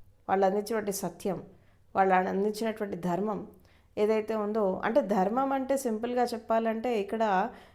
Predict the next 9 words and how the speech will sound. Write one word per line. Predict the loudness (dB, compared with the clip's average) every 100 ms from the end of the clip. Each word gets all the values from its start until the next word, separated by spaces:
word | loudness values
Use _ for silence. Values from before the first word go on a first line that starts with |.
| -6
మానవ | 2 4 6 4
ధర్మం | 4 2 2 -2
ఉంది, | -2 -4
ప్రకృతి | -2 -2 -2 -4 -6
ధర్మం | 0 0 0 -2
ఉంది, | -2 -2 -4 -8 -16 -20 -2
తర్వాత | 2 2
విశ్వధర్మం | 2 0 0 2 2 2 -2
ఉంది. | -6 -8